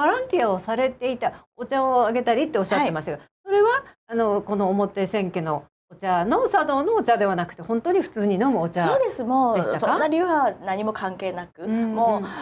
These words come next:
Speaker 2: 寒い中ね、
Speaker 1: うん。
Speaker 2: もう泥まみれになって作業してくださった方に、
Speaker 1: はい。はい。
Speaker 2: まあ、とにかくあ-、体を温め、
Speaker 1: うん。
Speaker 2: もう同時にね、
Speaker 1: うん。
Speaker 2: 心もね、
Speaker 1: うん。
Speaker 2: 温めてもらって、
Speaker 1: うん。
Speaker 2: あ、少しでも疲れをね、癒せたらっていう気持ちで、
Speaker 1: うん。はい。
Speaker 2: あの、少しずつ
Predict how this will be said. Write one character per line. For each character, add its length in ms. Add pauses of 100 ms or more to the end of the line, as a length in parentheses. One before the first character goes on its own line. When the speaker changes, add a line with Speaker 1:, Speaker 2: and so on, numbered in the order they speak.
Speaker 2:
寒 320
い 60
中 260
ね、 400
Speaker 1:
う 40 (180)
ん。 20
Speaker 2:
も 120
う 20
泥 180
ま 140
み 100
れ 140
に 40
な 80
っ 40
て 60
作 220
業 120
し 80
て 40
く 100
だ 100
さ 80
っ 40
た 120
方 240
に、 140
Speaker 1:
は 200
い。 20
は 60
い。 60
Speaker 2:
ま 120
あ、 60
と 60
に 80
か 100
く 160
あ-、 80 (140)
体 260
を 20
温 460 (240)
め、 80
Speaker 1:
う 20
ん。 520
Speaker 2:
も 220
う 40
同 180
時 140
に 80
ね、 240
Speaker 1:
う 40
ん。 80
Speaker 2:
心 340
も 140
ね、 220
Speaker 1:
う 60
ん。 60
Speaker 2:
温 500 (140)
め 120
て 120
も 160
ら 140
っ 20
て、 240
Speaker 1:
う 40
ん。 200 (120)
Speaker 2:
あ、 160
少 200
し 100
で 80
も 60
疲 240
れ 160
を 20
ね、 160
癒 220
せ 100
た 160
ら 120
っ 40
て 200
い 60
う 100
気 120
持 160
ち 180
で、 80
Speaker 1:
う 40
ん。 220
は 260
い。 100
Speaker 2:
あ 140
の、 260
少 200
し 80
ず 160
つ 280